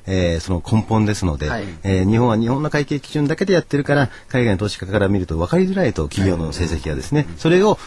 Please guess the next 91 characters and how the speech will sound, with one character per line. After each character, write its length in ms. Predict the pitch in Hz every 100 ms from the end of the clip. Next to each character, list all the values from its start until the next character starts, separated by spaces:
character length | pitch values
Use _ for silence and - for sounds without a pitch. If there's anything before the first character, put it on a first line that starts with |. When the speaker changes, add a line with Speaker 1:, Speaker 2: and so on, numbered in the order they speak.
| -
Speaker 1:
ま 60 |
あ、 20 | 110
統 160 | 113
一 120 | 110
化 80 | 117
し 100 | -
よ 120 | 139
う 20 | 131
と 100 | 104
い 60 |
う 180 | 80 90
動 120 | 92
き 100 | 90
で 60 | 80
す 100 | 80
の 100 | 71
で、 140 | 76
こ 160 | 73 139
れ 80 | 147
は 80 | - -
流 100 | 123 156
れ 80 | 160
と 140 | 156 151
し 60 |
て 100 | 190
は 80 | 165
も 140 | 98
う 20 | 80
不 80 | -
可 140 | 110
逆 220 | 95 87
的 220 | 95 87
な 180 | 156 143 92
流 100 | 87
れ 80 | 85
だ 120 | 73
と 100 | 73
思 140 | 65 64
っ 20 |
て 140 | -
ま 100 | 78
す。 140 | 71 80
Speaker 2:
な 160 | 95
る 60 | 95
ほ 140 | 90
ど。 60 | 80
Speaker 1:
は 180 | 78 78
い。 60 | - - - - -
Speaker 2:
し 180 | - -
か 160 | - 175
も、 240 | 120 98 - - - - - -
こ 160 | 165
の、 280 | 202 214 208
ま 120 | 180 170
あ、 40 |
国 140 | 151
際 140 | 143 185
会 160 | 185
計 120 | 185 170
基 140 | 196
準 200 | 175 127
合 180 | 117 120 -
致 120 | 151
し 140 | -
た、 180 | 170 160
あ 160 | 135 139
ー、 20 |
Speaker 1:
は 100 | 131
い。 60 | 87
Speaker 2:
パ 100 | 135
ッ 40 |
ケ 120 | 151
ー 20 |
ジ 60 | 143
ソ 100 | 151
フ 120 | -
ト 100 | -
を 300 | 110 104 107 101
導 240 | 127 135
入 240 | 131 131
さ 160 | 117 120
れ 120 | 117
て 100 | 113
い 80 | 117
る 100 | 117
会 200 | - 117
社 120 | 127
さ 160 | - 117
ん 60 |
っ 20 | 104
て、 420 | - 131 120